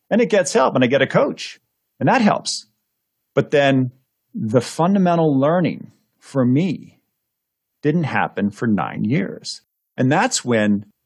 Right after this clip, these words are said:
I realized that A D H D is a learning challenge in the sense that we have all kinds of learning, but then we set it aside, put it on the side of the road, and we can't find our way back to it.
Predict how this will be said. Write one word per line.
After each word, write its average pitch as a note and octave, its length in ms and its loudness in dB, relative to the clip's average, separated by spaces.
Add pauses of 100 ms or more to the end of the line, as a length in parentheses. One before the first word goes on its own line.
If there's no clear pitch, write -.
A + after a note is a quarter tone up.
I A#2+ 40 -2
realized A#2+ 720 0
that A#2 180 -4
A C3 120 0
D C#3 200 0
H C3 180 -4
D F#2 240 -8
is A#2+ 140 -8
a C#3 260 -2
learning B2 720 0 (420)
challenge - 640 -6 (440)
in B2 60 2
the B2+ 60 2
sense D#3 360 0
that C3 300 -2 (440)
we D3 200 0
have C#3+ 280 0
all D#3 240 -2
kinds E3+ 460 -2
of A2 180 -2
learning, A2+ 580 0 (340)
but C3 140 -4
then C#3 200 0
we C3 140 2
set C3+ 280 0
it C3 100 0
aside, G#2 540 0 (280)
put C3+ 140 0
it B2+ 80 2
on A2 120 2
the G#2 60 0
side A2 280 0
of A#2 60 -2
the A#2 60 -2
road, F2+ 400 -2 (840)
and B2 120 2
we C3 100 2
can't A2+ 460 -4
find G#2 340 -2
our G2+ 140 2
way F#2+ 180 -2
back G#2+ 440 -10
to - 180 -10
it. - 160 -14